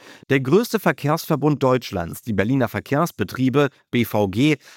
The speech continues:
hat zweitausendzweiundzwanzig den Rollout des Projekts Markenklang gestartet.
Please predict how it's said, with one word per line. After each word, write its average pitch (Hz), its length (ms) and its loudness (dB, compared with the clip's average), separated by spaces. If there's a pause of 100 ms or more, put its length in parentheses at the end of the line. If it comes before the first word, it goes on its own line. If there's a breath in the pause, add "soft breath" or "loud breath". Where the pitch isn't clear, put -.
hat - 240 -2
zweitausendzweiundzwanzig 151 1500 -2
den 104 180 -2
Rollout 147 600 2
des 123 160 -4
Projekts - 680 -2
Markenklang 101 680 -2
gestartet. 85 720 -8